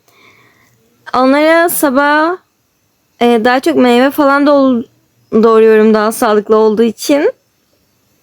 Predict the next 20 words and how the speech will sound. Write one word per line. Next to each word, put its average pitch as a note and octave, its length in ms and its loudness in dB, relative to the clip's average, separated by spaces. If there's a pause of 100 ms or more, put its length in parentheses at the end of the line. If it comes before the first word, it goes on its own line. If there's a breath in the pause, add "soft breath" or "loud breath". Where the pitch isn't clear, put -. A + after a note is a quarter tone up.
(640)
E, G#3+ 160 -2
şimdi C#4 440 0
şu C#4 220 -4
iki C4 320 -2
meyveyi A3+ 400 2
doğrayacağım A3+ 680 0
birine. G#3 480 0 (1160)
Diğerine C4 400 2
de D#4+ 340 2
bu C4+ 100 2
iki C4 260 -2
meyveyi A3+ 440 2
doğrayacağım. A3 680 0 (2750)
Evet, A3+ 160 0
bu A#3+ 120 2
doğranmış C#4+ 480 0
meyveleri C#4 680 0
yerler A#3 420 0
diye A3 180 2
düşünüyorum. A#3+ 640 0